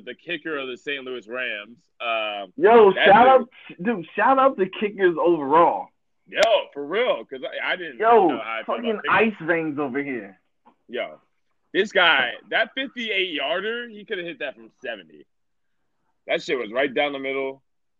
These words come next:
Speaker 1: That shit looked like it was no problem at all.
Speaker 2: Dude, he was chilling. The crowd was going wild, and he had just,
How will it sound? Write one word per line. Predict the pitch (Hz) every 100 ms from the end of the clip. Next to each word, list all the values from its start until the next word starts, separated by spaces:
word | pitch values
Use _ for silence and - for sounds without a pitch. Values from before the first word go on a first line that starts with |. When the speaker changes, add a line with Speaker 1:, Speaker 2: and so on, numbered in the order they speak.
| _
Speaker 1:
That | 127 139
shit | 123
looked | 113 107
like | 98
it | 90 90
was | 87 76 _ _ _ _ _ _ _ _
no | 110 139
problem | 104 117 120 104 98
at | 76
all. | 107 90 73 _ _ _
Speaker 2:
Dude, | 220 180 170
he | 214
was | 202 202 _
chilling. | 190 196 185 147
The | 143
crowd | - 196 202
was | 196 160
going | 170 156 143
wild, | 151 147 143
and | 151
he |
had | 165 139
just, | 147